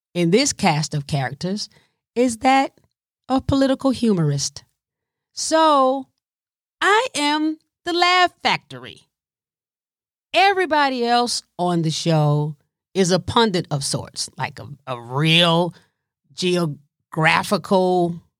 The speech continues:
based historian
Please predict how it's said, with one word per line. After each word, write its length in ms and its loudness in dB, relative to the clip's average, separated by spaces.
based 600 -2
historian 1120 0